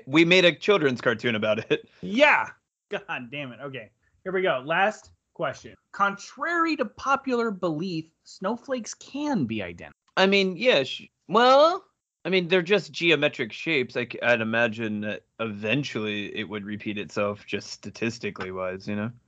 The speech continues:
Speaker 2: You know, I feel like I have heard this, you know what I mean? But it's, like, so
Speaker 1: Mm-hmm.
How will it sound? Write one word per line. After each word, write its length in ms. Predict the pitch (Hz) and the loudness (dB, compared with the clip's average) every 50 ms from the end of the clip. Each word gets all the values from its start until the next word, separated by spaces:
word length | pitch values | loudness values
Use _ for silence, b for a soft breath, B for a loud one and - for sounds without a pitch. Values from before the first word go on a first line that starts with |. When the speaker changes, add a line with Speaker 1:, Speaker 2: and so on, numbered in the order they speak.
| _ _ _ _ _ - | _ _ _ _ _ 0
Speaker 2:
You 60 | 196 | 0
know, 200 | 220 233 208 - | 0 -2 -10 -16
I 60 | - - _ _ _ - | -20 -20 _ _ _ -4
feel 200 | 156 151 175 190 | 0 4 6 6
like 240 | 208 220 214 185 180 | 6 6 4 4 2
I 100 | 165 139 | 0 0
have 300 | - - 104 107 123 127 | 0 -2 -2 -4 -4 -4
heard 300 | 123 127 131 143 156 165 | -2 -2 -2 -2 -2 -4
this, 420 | 170 165 175 175 175 - - - _ _ _ _ - | -4 -4 -4 -4 -6 -10 -18 -20 _ _ _ _ -4
you 140 | - 123 123 | -2 0 2
know 80 | 127 | 4
what 100 | 127 123 | 4 4
I 40 | 127 | 4
mean? 320 | 123 123 123 123 127 131 127 | 4 6 6 6 4 2 2
But 200 | 127 - 135 127 | 2 2 4 4
it's, 160 | 123 - - | 2 2 4
like, 140 | 143 131 - | 2 2 4
so 120 | - 139 127 123 117 113 | 4 4 4 6 6 4
Speaker 1:
Mm-hmm. 120 | 107 107 | 4 2